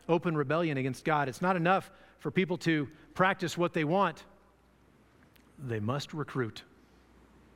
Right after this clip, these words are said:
They must recruit. Paul says in First Corinthians thirteen, "Love does not rejoice at wrongdoing, but rejoices with the truth."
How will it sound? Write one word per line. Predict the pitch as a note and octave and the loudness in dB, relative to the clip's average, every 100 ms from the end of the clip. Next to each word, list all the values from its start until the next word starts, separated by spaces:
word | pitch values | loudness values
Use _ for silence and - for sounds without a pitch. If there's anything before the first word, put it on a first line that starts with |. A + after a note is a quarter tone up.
| - - _ _ _ _ _ - | -20 -20 _ _ _ _ _ -10
They | A2+ | -8
must | G2+ B2 C#3 - - - - - - _ | -4 -4 -4 -10 -14 -20 -20 -20 -20 _
recruit. | - - C#3+ B2+ - - - - - - - _ _ _ _ _ - - - - - - | -16 -6 -4 -4 -6 -18 -20 -20 -20 -20 -20 _ _ _ _ _ -20 -20 -20 -20 -20 -4
Paul | F3 | -2
says | D3 F#3 C#3+ | 0 0 0
in | C#3 | -2
First | E3 - | -4 0
Corinthians | E3 C#3+ B2+ | -2 0 -2
thirteen, | D#3+ D#3 E3 D3+ | -4 -2 -2 0
"Love | C3 C#3+ F3 D#3 | 2 2 0 -2
does | D3+ | -4
not | C#3 C#3+ | -2 -2
rejoice | C#3 A#2+ B2 D3 C3 - - - - - - | -4 -4 0 0 -2 -6 -14 -20 -20 -20 -10
at | C#3 C#3 | -8 -4
wrongdoing, | B2+ C3+ C3+ A2+ G#2 G2+ G2+ - - - - - - - - - | -2 0 0 -2 -4 -8 -14 -20 -20 -20 -20 -20 -20 -20 -20 -14
but | - | -10
rejoices | A#2+ G#2+ D3 G3 - E3+ | -8 -2 -2 -2 -6 -8
with | D#3+ | -8
the | - | -10
truth." | - - G#2 - - | -10 -10 -10 -14 -20